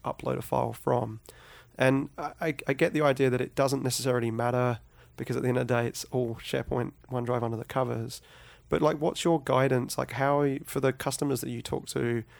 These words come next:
in briefings when they come over to Redmond or even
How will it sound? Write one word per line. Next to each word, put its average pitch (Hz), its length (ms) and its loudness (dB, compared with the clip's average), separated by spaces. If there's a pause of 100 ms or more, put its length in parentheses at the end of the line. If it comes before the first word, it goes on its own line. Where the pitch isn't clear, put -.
(240)
in 123 200 0
briefings 120 760 -2
when 127 140 -4
they 117 100 -4
come 123 200 -4
over 120 200 -2
to - 140 -10
Redmond 123 520 -2
or 123 120 0
even 117 280 -2